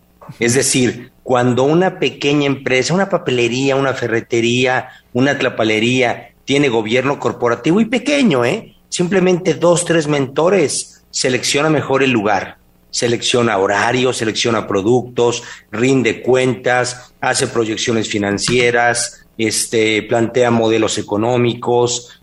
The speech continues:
Entonces, eh, eh, eh, tiene que ver con capacitación, ellos dicen acompañamiento,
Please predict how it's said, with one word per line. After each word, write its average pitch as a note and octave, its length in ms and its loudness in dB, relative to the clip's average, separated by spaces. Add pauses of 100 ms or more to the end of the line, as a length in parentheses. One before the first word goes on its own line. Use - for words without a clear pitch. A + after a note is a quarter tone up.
(100)
Entonces, A#2+ 440 -2
eh, D3 80 4
eh, C3 580 4
eh, - 300 -6
tiene F#3+ 180 2
que F3+ 60 2
ver F#3 120 2
con E3+ 140 2
capacitación, D3 640 -2
ellos C#3+ 200 2
dicen C#3 360 0
acompañamiento, B2 1120 0